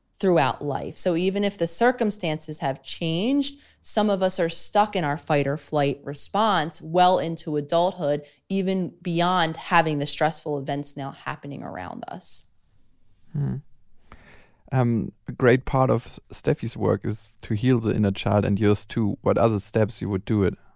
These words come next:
Speaker 2: So if you could simplify it, I mean, it's
Speaker 1: Sim-, oh,
Speaker 2: individual with
Speaker 1: absolute-, yes,
Speaker 2: with
Speaker 1: yes.
Speaker 2: each patient, probably.
Speaker 1: Absolutely. So the, again, the first step, um, and for some of us, this is a, a very key step,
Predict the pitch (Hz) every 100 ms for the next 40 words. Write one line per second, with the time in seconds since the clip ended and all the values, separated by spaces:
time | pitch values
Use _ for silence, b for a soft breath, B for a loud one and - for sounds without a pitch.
0 | _ _ - 117 107 110 127 - 101 131
1 | 110 95 92 80 - - 101 107 98 -
2 | 113 107 107 113 - 95 95 104 - -
3 | _ _ _ - - 196 151 - 165 104
4 | - 107 98 92 82 80 - 85 85 92
5 | 92 - _ b b b 190 185 202 180
6 | 160 151 - 180 180 165 180 156 151 165
7 | 214 208 - 170 160 - 151 139 147 156
8 | 202 240 247 233 220 202 202 190 190 180
9 | 160 151 165 180 170 - - 196 175 -
10 | - 165 180